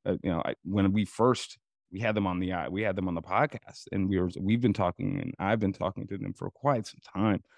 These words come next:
And this oppor-, opportunity just really resonated with me because it represented so much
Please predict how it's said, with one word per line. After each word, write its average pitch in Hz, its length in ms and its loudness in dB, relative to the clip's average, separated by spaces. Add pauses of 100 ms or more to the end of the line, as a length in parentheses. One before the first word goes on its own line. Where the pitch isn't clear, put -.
(320)
And 101 140 8
this 113 180 4 (180)
oppor-, 95 240 -4 (120)
opportunity 95 600 0
just 90 220 -4 (100)
really 92 280 2
resonated 90 640 4
with 85 280 2
me 87 360 2
because 90 440 -2
it 92 200 -2
represented 87 600 -2
so - 320 -2
much 90 480 -2